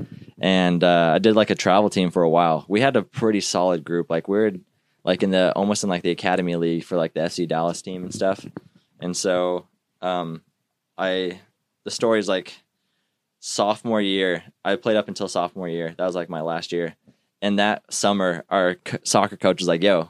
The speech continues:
y'all need to go out to run with the cross country team to stay in shape for,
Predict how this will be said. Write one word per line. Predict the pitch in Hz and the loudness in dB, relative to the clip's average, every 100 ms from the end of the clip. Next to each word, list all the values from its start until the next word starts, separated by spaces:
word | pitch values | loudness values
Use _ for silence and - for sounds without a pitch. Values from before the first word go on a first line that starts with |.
| - | 2
y'all | 90 98 | 4 4
need | 104 | 4
to | 101 | 2
go | 90 92 | 4 2
out | 82 | 2
to | 98 85 82 - - | 2 0 0 -4 0
run | 101 | 0
with | 98 | 0
the | 98 | -2
cross | 95 92 | 0 0
country | 90 95 | -2 -2
team | 104 90 | -4 -4
to | |
stay | 87 98 | -4 -4
in | 90 | -2
shape | 92 85 | -2 -2
for, | 110 | -2